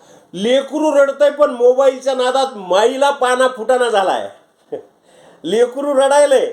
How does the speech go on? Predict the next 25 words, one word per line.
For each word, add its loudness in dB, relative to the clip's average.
पण -2
मोबाईलच्या 2
नादात 0
माईला 0
पानाच -2
फुटाणा -2
झालाय 0
आणि -2
आमच्याकडं -4
सगळं 0
बरं 0
आहे 0
हो, -2
फक्त -4
एवढाच 0
कुटाणा -4
झालाय. -10
<laughs> -8
बरोबर 2
आहे -2
का 0
नाही? -6
आणि -2
शेवटच्या 0
ओळी, -2